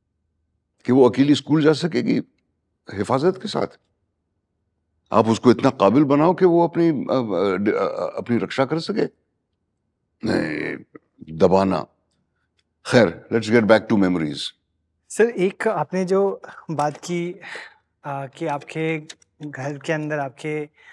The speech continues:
Speaker 2: अ, जैसे मामा या फिर आपके पापा भी, अ, अ, आपके वालिद साहब, अ, हंटिंग करते थे। आप,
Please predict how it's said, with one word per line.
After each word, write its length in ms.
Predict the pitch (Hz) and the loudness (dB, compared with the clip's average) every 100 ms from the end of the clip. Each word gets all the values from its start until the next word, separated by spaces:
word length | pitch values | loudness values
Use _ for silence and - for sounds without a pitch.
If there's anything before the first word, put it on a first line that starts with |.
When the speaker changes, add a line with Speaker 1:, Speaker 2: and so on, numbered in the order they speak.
| - _ 156 | -20 _ -10
Speaker 2:
अ, 380 | 139 135 139 139 165 139 _ - _ _ | -6 -6 -8 -10 -16 -20 _ -20 _ _
जैसे 200 | 151 147 143 147 - | -18 -12 -10 -12 -14
मामा 640 | 175 143 135 139 160 160 160 - | -18 -12 -10 -8 -6 -6 -6 -10
या 220 | 139 165 | 0 2
फिर 160 | 175 196 | 2 2
आपके 300 | 151 - 165 | 0 -2 -10
पापा 320 | 151 131 156 | -8 -10 -10
भी, 140 | 143 | -10
अ, 60 | 147 _ _ - - - | -12 _ _ -20 -20 -10
अ, 360 | 143 139 - | -8 -8 -10
आपके 460 | 147 135 135 135 151 | -10 -10 -10 -12 -10
वालिद 260 | 135 135 139 | -10 -10 -12
साहब, 280 | 139 143 - - - _ | -10 -10 -14 -20 -20 _
अ, 200 | 147 147 139 - | -8 -6 -6 -6
हंटिंग 360 | 170 165 240 196 | -4 -2 -2 -2
करते 260 | 135 143 | -4 -8
थे। 100 | 139 | -10
आप, 340 | 151 156 151 | -6 -6 -6